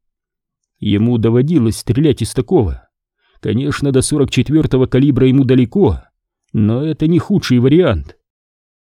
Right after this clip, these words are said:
Владелец столь необходимого сейчас Ризу пистолета был не первой молодости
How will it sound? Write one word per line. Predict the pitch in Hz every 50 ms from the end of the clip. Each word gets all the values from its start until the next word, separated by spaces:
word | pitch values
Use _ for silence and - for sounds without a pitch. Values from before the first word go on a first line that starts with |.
| _ _ _ _ _ _ _ _ _ _ _ _ _ _
Владелец | - 123 104 104 107 113 107 107 117 175 180 135 104 90 - - - - _ _
столь | - - - - 110 110 110
необходимого | 113 117 120 110 - - 131 131 156 156 127 120 117 113
сейчас | - - 120 - - 143 120 - -
Ризу | 131 147 101 107 110
пистолета | - 113 - - - 120 156 190 170 - - 71 65 - _ _ _ _ _ _ _ _ _ _ -
был | - 95 98 113 151
не | 170 175 156
первой | - 202 208 175 135 120 120
молодости | 131 175 196 160 127 113 107 107 - - - - - -